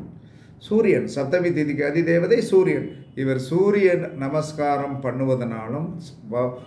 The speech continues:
ஒவ்வொரு மாதமும் வருகின்ற தசமி, அதாவது சப்தமி திதி அன்று, ஒவ்வொரு மாதமும் வருகின்ற சப்தமி திதி அன்று, அன்று என்ன சொன்னான்னா, ஒரு தாம்பாளத்துல பச்சரிசி பரப்பி தேங்காய் தீபம் வந்து நான் சொன்ன மாதிரி போட்டு இவர் வழிபாடு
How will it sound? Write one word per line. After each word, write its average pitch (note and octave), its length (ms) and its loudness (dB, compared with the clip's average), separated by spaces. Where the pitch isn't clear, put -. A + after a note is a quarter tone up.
ஒவ்வொரு G3+ 420 6
மாதமும் G3+ 600 0
வருகின்ற D#3 400 -2
தசமி, E3+ 500 2
அதாவது E3+ 220 2
சப்தமி F#3+ 380 -2
திதி D3 200 0
அன்று, A#2 280 -6
ஒவ்வொரு F#3+ 360 2
மாதமும் F3 480 -2
வருகின்ற D3 340 -2
சப்தமி E3+ 400 0
திதி C#3+ 280 0
அன்று, C3 220 -2
அன்று C3 220 -2
என்ன B2 100 -4
சொன்னான்னா, A2+ 480 -4
ஒரு C3 100 0
தாம்பாளத்துல D3+ 480 2
பச்சரிசி C#3 400 0
பரப்பி B2 280 -4
தேங்காய் D3+ 420 2
தீபம் B2+ 340 -2
வந்து C3 220 -4
நான் B2 160 -6
சொன்ன B2+ 240 -4
மாதிரி B2+ 220 -2
போட்டு B2+ 360 2
இவர் D#3 240 4
வழிபாடு G3 400 6